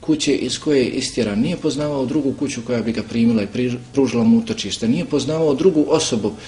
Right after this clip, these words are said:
pored svoje majke, koja bi mu se smilovala i pružila mu utočište.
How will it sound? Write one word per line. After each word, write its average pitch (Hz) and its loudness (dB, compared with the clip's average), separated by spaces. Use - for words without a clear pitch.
pored 151 2
svoje 147 6
majke, 135 4
koja 117 2
bi 123 2
mu 120 4
se 113 -2
smilovala 113 2
i 117 -10
pružila 110 -2
mu 104 -4
utočište. - -10